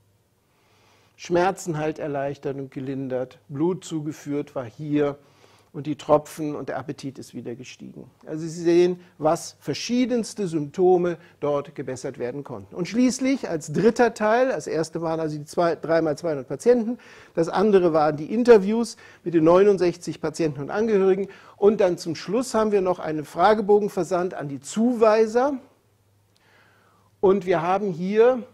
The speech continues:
sechsundneunzig Fragebögen an sechsundneunzig, äh, Zuweiser geschickt und sechsundsiebzig zurückbekommen. Das ist eine Rücklaufquote von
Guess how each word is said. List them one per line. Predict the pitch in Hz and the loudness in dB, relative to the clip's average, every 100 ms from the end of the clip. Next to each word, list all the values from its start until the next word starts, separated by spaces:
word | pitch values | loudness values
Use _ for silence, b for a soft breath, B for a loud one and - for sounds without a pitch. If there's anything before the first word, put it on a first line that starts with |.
| _ _ - | _ _ -6
sechsundneunzig | 175 196 202 180 180 180 | -4 -2 -2 -2 -2 -8
Fragebögen | - 170 175 160 165 156 | -2 0 0 -2 -4 -4
an | 139 | -6
sechsundneunzig, | 160 165 156 151 151 - - 160 | -6 -4 -6 -6 -10 -16 -16 -10
äh, | 143 | -8
Zuweiser | 135 - 190 156 143 | -8 -6 -2 -2 -2
geschickt | 135 - 214 b b b | -6 -8 -10 b b b
und | 151 | -8
sechsundsiebzig | 135 190 196 175 151 139 214 - 180 | -2 -4 -2 -4 -4 -6 -10 -12 -10
zurückbekommen. | 165 151 147 - 135 147 | -8 -8 -10 -8 -6 -4
Das | 151 | -2
ist | 165 | 2
eine | 180 | 2
Rücklaufquote | 240 214 180 - - 202 196 | 2 2 0 -2 0 2 2
von | 190 175 | 0 -4